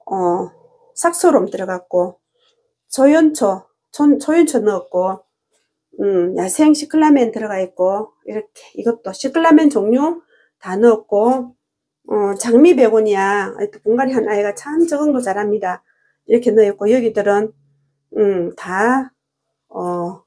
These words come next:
칼란디바, 칼랑코에 이런 종류들이고, 플레자비 제비꽃도 넣었습니다. 이렇게 들어가 있고, 어, 어, 이것들은 미니 바이올렛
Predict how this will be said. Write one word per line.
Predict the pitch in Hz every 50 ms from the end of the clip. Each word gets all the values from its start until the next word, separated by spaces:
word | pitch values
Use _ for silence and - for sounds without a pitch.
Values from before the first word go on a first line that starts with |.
| _
칼란디바, | - 262 269 285 302 302 285 294 294 262 208 180 185 - _
칼랑코에 | - 247 254 262 269 262 269 - 339 302 240 175 - - _ _ _ _ _ _ _ _ _ _ _ _
이런 | - 311 330 320 302 294
종류들이고, | 277 214 214 208 214 214 202 185 190 185 185 180 175 175 180 - _ _ _
플레자비 | - 330 311 294 269 262 247 226 233 226 226
제비꽃도 | - 208 202 247 247 - 277 - - 226
넣었습니다. | 180 214 208 202 - 175 180 190 185 190 180 180 190 208 214 - _ _ _ _ _ _ _ _ _ _ _ _
이렇게 | - 214 214 - 196 196
들어가 | 202 196 196 196 190
있고, | 185 180 - - 190 190 202 196 208 202 - _ _ _ _ _ _ _ _ _ _ _ _
어, | - 220 214 196 196 190 190 185 185 185 190 190 196 190 - - - - - - -
어, | 214 214 214 208 202 196 196 - - - _ _ _
이것들은 | - 233 294 285 285 294 269 240 240
미니 | 262 320 349 330 330 349 330 330 339 330 277
바이올렛 | 254 208 220 240 247 240 233 220 214 220 262 311 320 -